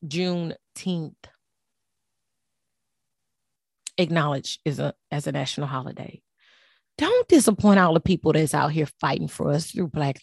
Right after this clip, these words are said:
Lives Matter and all the other social organizations. Celebrate it.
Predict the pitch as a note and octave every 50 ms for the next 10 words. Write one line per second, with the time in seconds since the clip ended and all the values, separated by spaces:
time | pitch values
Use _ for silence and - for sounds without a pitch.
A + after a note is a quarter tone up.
0 | - C3 C3 C#3+ C#3 - - - C#3+ D#3+ D#3+ D#3+ D3 - F3 E3+ D3+ C#3+ C#3 C3+
1 | B2+ C3+ D3 C#3+ - - D3 D3 - - - - C#3 C#3+ C#3 - - C#3+ C#3+ -
2 | C3 E3 C#3+ C#3 C#3 - C3+ D#3 D3+ - - - - - - - _ _ _ _
3 | - _ _ - - - D4+ F#4+ F#4 B3 F3+ E3 D3+ C#3+ - - -